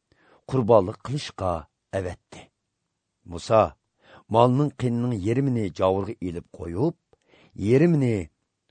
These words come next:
qurbonlik supisiga chashdi. Ondan keyin ahdi nomini qo'lga ilib, xaloyiqqa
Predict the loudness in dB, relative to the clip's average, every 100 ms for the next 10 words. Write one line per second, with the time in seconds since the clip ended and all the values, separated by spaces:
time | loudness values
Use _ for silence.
0 | _ -2 0 2 2 0 -8 -18 -20 -16
1 | -14 -14 -14 -12 -12 -14 -20 _ _ _
2 | _ _ _ 4 4 0 -8 -6 -4 -4
3 | -6 -14 _ _ _ _ _ _ -2 0
4 | -2 0 2 2 -2 -8 -2 0 0 -4
5 | -4 2 2 0 _ _ _ _ _ _
6 | -14 2 6 6 2 -6 2 6